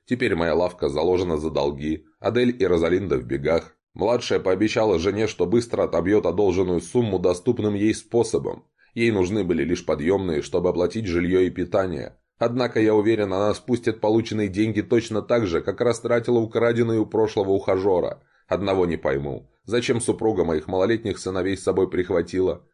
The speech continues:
Места себе не нахожу. Отправиться в столицу не могу, пока не выплачу долг гильдии. А он растёт быстрее, чем я успеваю изготавливать и продавать мебель. А тут ещё и спрос резко упал. Надавив на больную мозоль,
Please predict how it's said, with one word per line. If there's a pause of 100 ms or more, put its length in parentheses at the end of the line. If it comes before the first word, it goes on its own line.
(140)
Места
себе
не
нахожу. (200)
Отправиться
в
столицу
не
могу,
пока
не
выплачу
долг
гильдии. (180)
А
он
растёт
быстрее,
чем
я
успеваю
изготавливать
и
продавать
мебель. (220)
А
тут
ещё
и
спрос
резко
упал. (400)
Надавив
на
больную
мозоль,